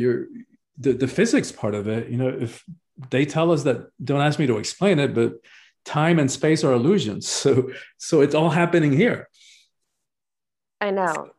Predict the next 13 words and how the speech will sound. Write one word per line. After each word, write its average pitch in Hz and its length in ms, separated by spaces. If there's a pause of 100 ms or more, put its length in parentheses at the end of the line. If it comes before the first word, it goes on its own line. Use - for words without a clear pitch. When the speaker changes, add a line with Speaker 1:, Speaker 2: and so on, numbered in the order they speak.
(180)
Speaker 2:
This 220 220
stuff, 220 240 (120)
it 214 160
really, 233 520
for 247 140
me, 254 220
it's - 160
mind 175 400
blowing. 151 400 (340)
Like, - 140
I'm 185 120
very 285 240
interested 254 800